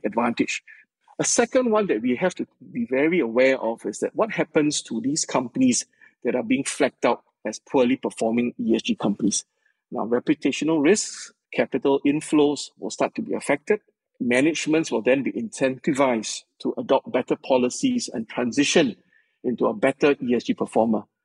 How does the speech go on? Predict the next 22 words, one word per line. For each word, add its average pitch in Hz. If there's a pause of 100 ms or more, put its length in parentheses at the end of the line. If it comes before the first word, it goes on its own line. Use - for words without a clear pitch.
(180)
So -
basically 208
what 170
we're 117
saying 139
is 117
that 101
we 117
are 127
rewarding 135 (240)
the 107 (160)
cleaner 139
companies, 123
the 127
greener 131
companies, 135 (400)
and 123
we're 123
encouraging 160
and 113
incentivizing 139 (200)
the 117